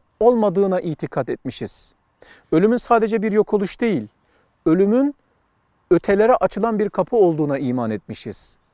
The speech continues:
Mevlana Hazretleri'nin ifadesiyle bu tarafta gözünü yumdun mu, öteki tarafta açacaksın, biz buna inanmışız.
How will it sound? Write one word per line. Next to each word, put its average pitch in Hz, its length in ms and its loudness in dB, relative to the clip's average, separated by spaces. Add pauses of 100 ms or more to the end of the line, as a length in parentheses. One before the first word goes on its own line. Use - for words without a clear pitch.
(340)
Mevlana 196 340 2
Hazretleri'nin 220 500 2
ifadesiyle 214 600 0
bu 208 60 0
tarafta 202 320 0
gözünü 196 340 0
yumdun 208 340 2
mu, 143 220 2 (380)
öteki 226 300 -2
tarafta 233 320 4
açacaksın, 185 680 0
biz 165 160 -6
buna 196 160 -2
inanmışız. 131 760 -4